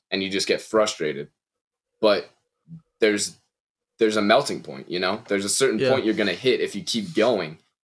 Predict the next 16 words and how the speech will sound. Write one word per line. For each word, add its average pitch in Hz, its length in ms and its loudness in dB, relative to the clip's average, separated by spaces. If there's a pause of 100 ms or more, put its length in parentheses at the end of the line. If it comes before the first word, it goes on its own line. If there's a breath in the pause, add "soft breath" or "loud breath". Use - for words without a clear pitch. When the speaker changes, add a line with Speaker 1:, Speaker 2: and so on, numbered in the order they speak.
Speaker 1:
even 131 200 2
if 127 120 -2
you're 117 100 2
not 110 200 2
seeing 110 360 0
results 107 380 0
right 92 200 2
now. 98 360 0 (840)
Speaker 2:
Yeah, 123 100 -2
Speaker 1:
The 113 80 -2
Speaker 2:
man. 107 80 -2
Speaker 1:
things 131 240 0
you're 117 100 2
doing 127 240 4
right 113 240 2
now 117 420 2